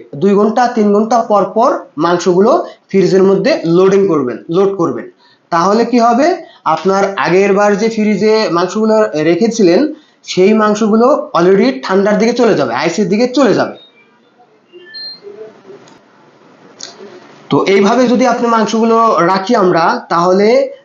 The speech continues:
যে প্রথমে যে আমরা মাংসগুলো রেখেছিলাম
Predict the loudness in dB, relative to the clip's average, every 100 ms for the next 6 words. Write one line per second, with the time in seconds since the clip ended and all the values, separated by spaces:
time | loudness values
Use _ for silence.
0 | -6 -4 -2 -2 2 4 4 2 0 2
1 | 0 0 -2 -2 -2 0 0 0 0 0
2 | 0 -2 -6